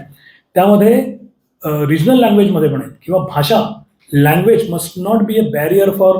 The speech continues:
prosperity and skill. त्यामुळे भाषा हे असा अडथळा असू नये. त्यामुळे आम्ही, अ, especially साऊथला ते सुरुवात झाली, कारण त्यांना तमिळ आणि तेलुगू अशी,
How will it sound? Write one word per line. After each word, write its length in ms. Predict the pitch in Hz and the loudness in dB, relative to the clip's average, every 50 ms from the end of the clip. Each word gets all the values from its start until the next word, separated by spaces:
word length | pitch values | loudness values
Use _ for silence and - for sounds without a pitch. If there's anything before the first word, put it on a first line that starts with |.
| 190 - - _ _ _ _ _ - 156 | -4 -10 -14 _ _ _ _ _ -4 -2
prosperity 520 | 156 151 156 - 196 190 185 170 196 190 | -2 -2 0 0 0 0 0 0 -2 -2
and 180 | 180 175 175 170 | -4 -2 -4 -4
skill. 340 | - - - 165 139 131 - - - _ _ _ _ _ _ _ _ _ _ _ _ _ - | -4 -2 -2 0 0 -2 -4 -8 -14 _ _ _ _ _ _ _ _ _ _ _ _ _ -6
त्यामुळे 180 | 147 151 170 151 135 - | -2 0 0 2 0 0
भाषा 220 | 147 147 - 208 | 0 0 2 2
हे 120 | 202 208 220 | 2 2 2
असा 260 | 208 190 - 220 196 | 2 0 0 0 -2
अडथळा 320 | 170 156 151 175 190 185 | -2 -2 0 0 0 0
असू 200 | 165 - 208 202 | 0 0 -2 0
नये. 340 | 202 196 - 202 - - _ _ _ _ _ _ _ _ _ - | 0 0 -2 -4 -8 -14 _ _ _ _ _ _ _ _ _ -8
त्यामुळे 240 | - 160 175 185 190 | -4 0 2 2 2
आम्ही, 440 | 180 - 180 196 202 202 196 196 - | 2 2 0 2 2 2 2 2 0
अ, 60 | 160 156 156 151 151 147 151 151 - - _ _ _ _ - - - - 143 | 0 0 0 0 -2 -2 -4 -10 -14 -20 _ _ _ _ -20 -18 -8 -4 -4
especially 400 | 151 160 - 233 226 240 240 226 | -2 0 0 0 2 2 2 2
साऊथला 380 | - 175 175 196 196 220 220 | 0 0 0 2 2 2 2
ते 100 | 208 214 | 2 2
सुरुवात 260 | - 190 160 165 156 | 0 0 0 0 0
झाली, 180 | 135 135 123 123 | -2 -4 -6 -8
कारण 160 | - 160 151 | -8 -6 -6
त्यांना 280 | 170 170 185 - - 175 | -4 -4 -4 -4 -4 -2
तमिळ 260 | 160 180 185 185 185 | 0 0 0 0 0
आणि 280 | 170 170 175 180 180 180 _ _ _ _ _ _ _ _ _ - | 0 -2 -2 -4 -6 -8 _ _ _ _ _ _ _ _ _ -2
तेलुगू 440 | 160 160 165 170 180 175 170 - - - | 0 2 2 4 2 2 2 0 -4 -6
अशी, 420 | 147 151 185 185 180 180 - - | -6 -4 -2 -2 -4 -4 -8 -10